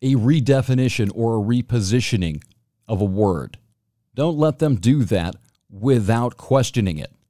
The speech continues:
If you hear someone trying to do that, it's a huge, massive football field-sized red flag. Conservative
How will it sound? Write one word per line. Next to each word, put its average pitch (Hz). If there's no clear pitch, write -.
If 117
you 110
hear 208
someone 160
trying 143
to 104
do 120
that, 98
it's 113
a 113
huge, 110
massive 92
football 95
field-sized 92
red 76
flag. 55
Conservative 135